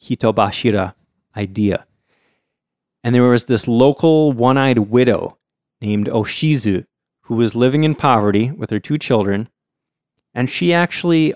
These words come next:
offered herself as the sacrifice. She came forward and said, "Hey, you can kill me to get this <laughs> castle built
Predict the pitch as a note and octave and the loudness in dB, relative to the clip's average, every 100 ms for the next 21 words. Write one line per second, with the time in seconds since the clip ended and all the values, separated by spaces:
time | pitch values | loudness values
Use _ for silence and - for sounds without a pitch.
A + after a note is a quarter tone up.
0 | - C#3 D3 - D#3 C#3 C#3+ C3 - - | -4 -2 -2 0 0 0 -2 -2 -6 -2
1 | D3+ D3 G#2 A2+ G#2+ G2 G2 A2+ G2 - | 2 2 0 -4 -8 -8 -8 -6 -6 -8
2 | - G#2 - B2+ - C#3 B2+ - C#3 B2+ | -10 -10 -6 -8 -4 -2 -2 -2 2 4
3 | A#2+ G#2 G2+ G2 - G#2 B2+ B2+ F#2+ _ | 4 2 -2 -6 -4 -2 0 0 0 _
4 | _ _ _ _ _ B2 A#2+ - E3 - | _ _ _ _ _ -4 -2 0 -4 0
5 | D3 G#2 G2 F#2+ G2 _ _ _ _ _ | 2 4 2 -2 -6 _ _ _ _ _
6 | - G#2 A2+ C3 - - C#3 A#2 A2 G2 | -6 -2 0 0 -2 0 0 0 -2 -2
7 | F#2+ F#2+ | -4 -6